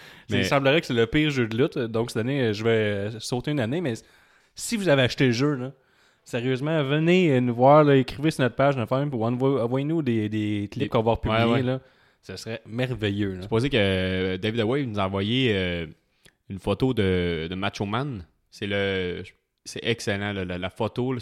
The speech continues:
Speaker 2: il ressemble
Speaker 1: Ah ouais, le
Speaker 2: zé-
Speaker 1: personnage dans le jeu, là.
Speaker 2: Ouais. Dans le jeu, il, dans le jeu, il ressemble zéro, zéro, zéro, là. Euh, je sais pas, je sais qu'il y a un producteur qui est parti pendant le,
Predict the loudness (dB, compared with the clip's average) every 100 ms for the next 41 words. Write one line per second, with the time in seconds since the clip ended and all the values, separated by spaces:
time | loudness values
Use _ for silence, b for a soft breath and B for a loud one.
0 | -8 -8 -6 0 2 4 2 0 2 2
1 | 2 2 0 2 -2 -2 -4 -4 -6 -6
2 | -10 _ _ _ _ _ _ _ _ _
3 | -20 -16 -16 -14 -12 -12 -12 -18 -4 0
4 | 2 4 2 0 -4 -6 -8 -12 -2 2
5 | 2 0 -6 -6 -2 0 -2 -4 -4 -4
6 | -4 -4 -2 -4 -6 -8 -4 -2 -4 -10
7 | -8 -6 -4 -4 -2 -4 -4 -4 -4 -4
8 | -4 -6 -4 -4 -2 -4 -4 -4